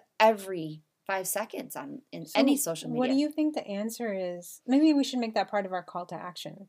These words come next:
Speaker 1: Oh, what do you
Speaker 2: Like,
Speaker 1: mean?
Speaker 2: thinking about some of these things we've talked about today,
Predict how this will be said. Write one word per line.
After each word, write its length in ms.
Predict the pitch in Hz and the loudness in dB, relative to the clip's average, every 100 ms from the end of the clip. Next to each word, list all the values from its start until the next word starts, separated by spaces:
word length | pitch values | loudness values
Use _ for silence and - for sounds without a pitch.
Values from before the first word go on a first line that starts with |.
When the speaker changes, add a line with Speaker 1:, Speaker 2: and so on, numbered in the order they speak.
| - | 2
Speaker 1:
Oh, 320 | 220 220 165 _ | 2 2 -4 _
what 140 | 190 | -4
do 60 | 190 | 0
you 20 | 214 | 0
Speaker 2:
Like, 100 | 180 | -2
Speaker 1:
mean? 100 | 220 | 2
Speaker 2:
thinking 340 | 285 285 277 | 2 4 2
about 320 | 240 214 202 - | 4 4 2 0
some 180 | 220 | -4
of 100 | 220 | -2
these 240 | 202 208 - | -2 -6 -4
things 220 | 196 190 | -8 -6
we've 140 | 185 - | -8 -8
talked 260 | 196 202 | -10 -8
about 240 | 185 170 - | -8 -8 -8
today, 540 | 196 202 175 170 | -2 0 0 -4